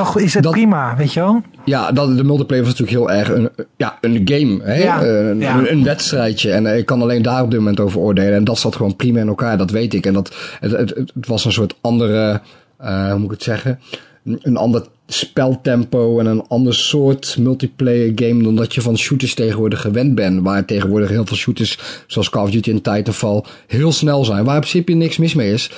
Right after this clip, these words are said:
Speaker 2: Daar, eh, daar, daar krijg je in Battlefield one, eh, wat meer ruimte om te ademen. En, ehm, om, om het gevoel te hebben dat zo'n kwartier in de conquest mode echt een,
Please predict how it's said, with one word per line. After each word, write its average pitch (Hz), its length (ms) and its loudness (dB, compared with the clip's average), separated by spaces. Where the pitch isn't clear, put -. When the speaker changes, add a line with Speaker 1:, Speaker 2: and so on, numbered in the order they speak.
Speaker 2:
Daar, 117 260 0
eh, 113 80 2
daar, 120 280 0
daar 120 140 2
krijg 131 300 -2
je 120 60 0
in 117 120 2
Battlefield 123 560 0
one, 131 320 2
eh, 117 480 -2
wat 120 120 0
meer 120 440 2
ruimte 117 400 0
om 117 180 0
te - 180 -6
ademen. 107 500 0
En, 101 240 2
ehm, 104 240 2
om, 113 260 2
om 120 160 2
het 110 100 0
gevoel 117 280 2
te 117 100 0
hebben 107 220 2
dat 110 120 0
zo'n 107 200 0
kwartier 113 540 0
in 104 180 0
de 98 120 -2
conquest 120 460 0
mode 113 320 2
echt 107 240 -2
een, 101 220 0